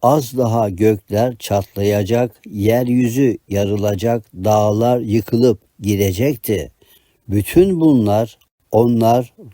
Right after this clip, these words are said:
Rahman'a çocuk isnat etti diye olacaktı. Oysa çocuk edinmek Rahman'a yakışmaz. Göklerde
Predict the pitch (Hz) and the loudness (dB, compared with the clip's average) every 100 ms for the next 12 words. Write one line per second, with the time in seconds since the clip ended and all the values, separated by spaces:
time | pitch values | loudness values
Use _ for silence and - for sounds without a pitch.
0 | - 107 104 123 117 117 127 123 - - | -4 -4 -2 -2 0 0 0 -2 -6 -6
1 | 104 120 143 _ 131 110 - 117 123 - | -4 -2 -4 _ -4 -4 -4 -2 -2 -2
2 | 104 95 - 143 113 117 120 110 _ - | -6 -4 0 2 4 4 4 0 _ -10
3 | 95 101 98 135 135 - 101 78 78 _ | -4 -2 0 0 0 -4 -6 -6 -10 _
4 | _ _ _ _ - 117 180 165 147 113 | _ _ _ _ 0 4 4 2 -2 -2
5 | - - 107 101 175 - 123 120 131 120 | -6 -6 -4 0 -2 0 -2 0 0 2
6 | 127 123 - - 113 101 120 120 120 131 | 0 -2 -6 -4 -4 -2 -2 0 0 0
7 | 113 95 95 113 98 - 131 107 - - | -2 -4 -4 -6 -6 -2 -2 -2 -6 -16
8 | _ - _ - 113 117 - 117 117 113 | _ -20 _ -2 0 0 -2 0 0 0
9 | 143 147 | 0 0